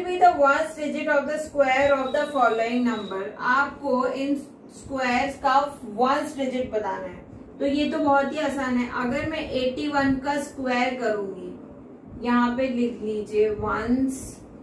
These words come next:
डिजिट। एटी वन के स्क्वायर में वन, अगर वन है लास्ट में तो उसके स्क्वायर में लास्ट डिजिट क्या आएगा? वन। सेकंड है टू सेवेंटी टू,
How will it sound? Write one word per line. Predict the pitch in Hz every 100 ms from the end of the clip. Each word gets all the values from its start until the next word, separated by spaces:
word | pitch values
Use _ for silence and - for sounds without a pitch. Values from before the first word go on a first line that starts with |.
| - - - - 247
डिजिट। | 233 - 208 170 - - - - - - - - - - - - - -
एटी | 262 277 320
वन | 330 330 320
के | 330
स्क्वायर | 330 330 302 302
में | 311 294
वन, | 240 262 277 - - - -
अगर | 240 262 294 247
वन | 247 262 294
है | 277 247
लास्ट | 240 214 220 -
में | 247 247
तो | 277
उसके | 269 294
स्क्वायर | 285 294 269 262
में | 269
लास्ट | 269 254 247
डिजिट | 240 277 -
क्या | 302 302
आएगा? | 294 254 233 - - - - - -
वन। | 233 269 269 247 240 - - - - - - -
सेकंड | 277 - 311 311
है | 294 269 269 277 -
टू | 294 285 294 302
सेवेंटी | - 277 247 247 247 262 269 247
टू, | 240 196